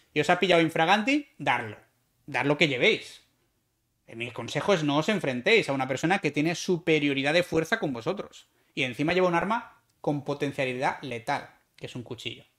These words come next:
Nunca os enfrentéis a esa situación. Por eso hay que intentar evitarla para ya no encontrarnos, ¿no? Pero si nos encontramos, móvil, cartera y ¿qué más quieres? ¿La camiseta?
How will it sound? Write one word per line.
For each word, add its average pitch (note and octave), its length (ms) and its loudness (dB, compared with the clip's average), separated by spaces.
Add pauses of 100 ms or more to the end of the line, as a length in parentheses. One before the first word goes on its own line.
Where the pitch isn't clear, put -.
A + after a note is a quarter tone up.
(180)
Nunca D3+ 280 2
os - 100 -12
enfrentéis A#2 440 -10
a A#2 40 -4
esa A2+ 140 -10
situación. - 420 -18 (600)
Por B2 100 -6
eso B2 140 -6
hay C#3 40 -2
que D3+ 80 -4
intentar D3+ 240 2
evitarla D#3+ 540 2
para B2+ 160 -2
ya B2+ 120 -4
no C#3 80 0
encontrarnos, G#2+ 520 -8
¿no? E3 160 -8 (160)
Pero D#3+ 120 2
si E3+ 80 2
nos E3 120 0
encontramos, F#3 580 4
móvil, F#3 320 2
cartera F#3 360 4
y A3 60 0
¿qué F#3+ 100 0
más F3+ 160 0
quieres? A#2 260 -2
¿La B2 80 -2
camiseta? B3+ 600 2